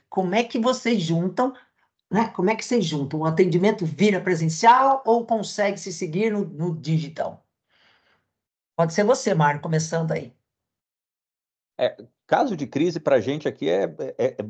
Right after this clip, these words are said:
Speaker 2: é muito complexo, né? A gente tem vários tipos de casos de crise, a gente tem um, a gente trabalha muito na questão da segurança do paciente, na, nas contingências de crise. É, tem casos, tem casos de crise emblemáticos, pra quem não conhece, depois se procurar o caso da Júlia Lima,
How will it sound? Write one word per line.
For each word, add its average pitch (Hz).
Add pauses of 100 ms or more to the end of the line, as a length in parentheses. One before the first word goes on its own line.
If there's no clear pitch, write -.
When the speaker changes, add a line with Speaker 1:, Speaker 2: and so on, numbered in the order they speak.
Speaker 2:
é 127
muito 131
complexo, 151
né? 117 (400)
A -
gente 123
tem 143
vários 151
tipos 123
de 123
casos 120
de 113
crise, 131
a 127
gente 139
tem 143
um, 143
a 117
gente 127
trabalha 139
muito 135
na 127
questão 120
da 117
segurança 107
do 95
paciente, 95
na, 98
nas 95
contingências 98
de 90
crise. 92 (400)
É, 90
tem 117
casos, 127
tem 117
casos 123
de 117
crise 120
emblemáticos, 113
pra -
quem 117
não 117
conhece, 117
depois 104
se -
procurar 104
o 98
caso 101
da 98
Júlia 104
Lima, 110